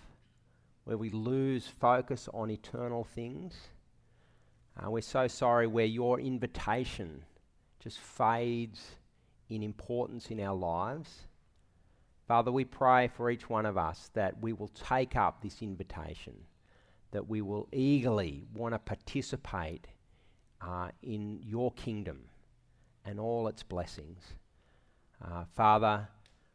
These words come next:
we pray that you'll ready us for that day, that you'll cleanse us, that you'll forgive us of our sins, that you'll clothe us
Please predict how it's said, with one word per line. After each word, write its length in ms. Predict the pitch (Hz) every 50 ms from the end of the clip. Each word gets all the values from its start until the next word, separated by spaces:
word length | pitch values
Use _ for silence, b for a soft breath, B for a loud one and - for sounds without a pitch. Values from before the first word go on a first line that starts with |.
| b -
we 100 | 135 127
pray 300 | - - 156 143 135 135
that 140 | 123 127
you'll 260 | 135 127 127 123 120 113
ready 440 | 107 113 131 135 143 143 147 139
us 200 | 123 107 107 -
for 160 | - - - 104
that 240 | 104 95 98 -
day, 480 | - 98 85 82 80 76 73 73 80 - - - _ - _ _ _ _ _ _ _ _ _ _ _ _
that 180 | - 107 - 127
you'll 220 | 117 113 107 104
cleanse 520 | - - - 131 127 127 131 139 139 120
us, 540 | 143 135 143 175 196 190 - - - - - - - - _ _ - _ _ _ _ _ _ _ _ _ _ _ _ _
that 100 | - -
you'll 140 | 95 104 107
forgive 420 | 95 - - 101 90 - 131 135 131
us 180 | 135 - -
of 80 | - -
our 200 | 117 107 107 110
sins, 800 | 110 - - - 135 131 135 139 147 151 165 170 165 - - - _ b b b b b b b _
that 80 | -
you'll 180 | 110 117 113 -
clothe 580 | - - - - - 143 143 147 147 147 131
us 480 | 139 127 123 123 - - - - - -